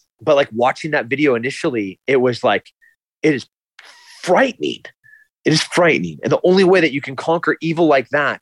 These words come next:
is skilled men and women with violence that are ready to respond,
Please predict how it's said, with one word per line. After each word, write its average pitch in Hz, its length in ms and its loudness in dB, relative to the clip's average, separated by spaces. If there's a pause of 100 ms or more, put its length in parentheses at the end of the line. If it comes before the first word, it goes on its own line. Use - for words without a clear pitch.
is 120 160 -6
skilled 147 720 2
men 139 340 -2
and 127 140 -10
women 127 240 -4
with 117 100 -10
violence 117 840 -4 (300)
that 123 120 0
are 123 100 4
ready 131 300 0
to 120 80 -6
respond, 85 560 -8